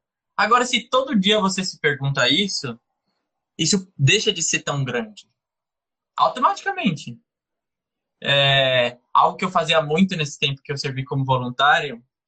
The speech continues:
era que toda noite antes de dormir, eu meio que conversava com o outro missionário que vivia comigo, ou também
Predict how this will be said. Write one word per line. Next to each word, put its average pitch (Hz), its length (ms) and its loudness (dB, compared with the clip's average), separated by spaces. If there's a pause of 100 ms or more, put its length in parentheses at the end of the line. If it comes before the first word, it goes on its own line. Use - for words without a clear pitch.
(500)
era 143 160 0
que - 120 -14
toda 165 200 2
noite 156 220 0
antes 151 140 -4
de 151 140 -4
dormir, 143 340 2
eu 160 180 4
meio 151 200 2
que - 120 -20
conversava 165 880 0 (400)
com 147 160 -4
o 135 560 -6
outro 139 240 -2
missionário 127 420 0
que 123 180 -10
vivia 123 320 -8
comigo, 175 680 0 (380)
ou 175 580 4 (280)
também 156 640 2